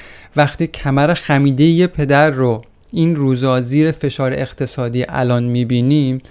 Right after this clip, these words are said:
اصل قصه رو فراموش می‌کنیم. وقتی دلمون میسوزه برای پدری که برای زندگی کار و تلاش می‌کنه تا اصطلاحاً چرخ زندگیش رو بچرخونه یا به قولی شرمندهٔ زن و بچهش نباشه، یه موضوع رو به سادگی از یاد می‌بریم و اون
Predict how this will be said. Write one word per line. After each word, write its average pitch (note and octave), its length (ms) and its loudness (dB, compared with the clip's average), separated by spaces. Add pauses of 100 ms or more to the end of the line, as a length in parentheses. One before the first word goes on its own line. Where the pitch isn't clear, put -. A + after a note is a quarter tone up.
(480)
اصل G3 440 0
قصه E3+ 280 -2
رو F#3+ 120 2
فراموش F#3 560 0
می‌کنیم. C3 400 -2
وقتی E3 240 0
دلمون F3 380 0
میسوزه E3+ 500 -2
برای C#3 260 0
پدری C#3 380 0
که D3+ 120 -6
برای B2+ 360 -2
زندگی B2 420 -4
کار B2+ 280 -4
و B2 60 -2
تلاش B2+ 520 -2
می‌کنه B2 380 -4
تا B2 300 -2 (480)
اصطلاحاً D3 1080 4 (420)
چرخ C3+ 380 -2
زندگیش C3 600 0
رو B2+ 60 0
بچرخونه B2+ 580 0
یا B2 140 2
به B2 100 0
قولی C3 300 2
شرمندهٔ B2 580 0
زن C3 200 0
و B2 40 0
بچهش A#2+ 440 0
نباشه، A#2+ 440 -2
یه D3+ 200 2
موضوع D3+ 520 0
رو D#3+ 100 0
به C#3+ 180 2
سادگی C3+ 580 2
از C3+ 240 2
یاد C#3 180 2
می‌بریم A#2+ 420 0
و C3+ 40 0
اون E3 260 0